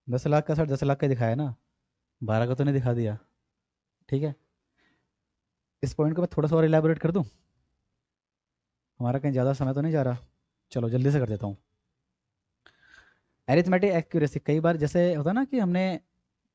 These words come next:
वैल्यूएशन बढ़ा दी एसेट की, साढ़े तीन सौ कर दी, अब साढ़े तीन सौ पे डेप्रिसिएशन लगाएंगे कि सौ पे लगाएंगे,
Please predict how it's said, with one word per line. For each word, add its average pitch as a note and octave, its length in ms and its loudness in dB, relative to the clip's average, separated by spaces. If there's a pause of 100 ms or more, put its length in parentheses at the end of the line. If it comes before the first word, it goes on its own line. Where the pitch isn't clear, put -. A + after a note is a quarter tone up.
(680)
वैल्यूएशन C#3+ 600 2
बढ़ा B2 360 4
दी D#3 160 2
एसेट C3 260 -2
की, F3 240 -6 (580)
साढ़े C3 160 2
तीन C#3+ 300 0
सौ D3+ 140 0
कर B2 160 2
दी, G2+ 200 -4 (300)
अब D3+ 100 0
साढ़े D3+ 220 2
तीन D#3 240 -2
सौ F3 160 -2
पे E3+ 80 2
डेप्रिसिएशन E3 420 0
लगाएंगे D#3+ 380 0
कि C4+ 180 -6 (260)
सौ D#3 180 -2
पे D#3+ 100 2
लगाएंगे, A#2 440 0